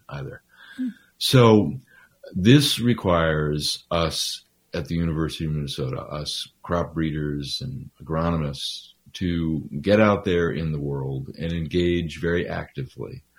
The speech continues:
first of all, with, um, farmers who constitute the base of a supply chain for any crop, obviously, and then with all of the other, um,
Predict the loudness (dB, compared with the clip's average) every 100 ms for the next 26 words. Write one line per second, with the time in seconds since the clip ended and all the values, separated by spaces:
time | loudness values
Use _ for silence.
0 | -20 -20 _ 4 4 4 0 0 -2 -4
1 | -8 -10 -8 -4 -2 -4 -6 -14 _ _
2 | -20 -20 _ _ _ -16 -14 -14 -16 -16
3 | -18 -16 0 2 4 4 2 -2 -4 -10
4 | -14 -10 -6 -4 -6 -4 -4 -6 -10 -8
5 | -4 -4 -6 -12 -8 -2 0 0 0 -4
6 | -8 -8 -8 -6 -4 -4 -4 -2 2 2
7 | 0 _ -8 -6 -4 -4 2 2 0 -10
8 | _ _ -12 -8 -8 2 4 4 -4 _
9 | _ -20 -20 -20 -20 _ 4 6 6 6
10 | 4 4 4 4 4 2 0 4 6 6
11 | 6 6 4 2 -2 -4 -6 -2 -2 -2
12 | -4 -4 -6 -10 -12 -12 -12 -12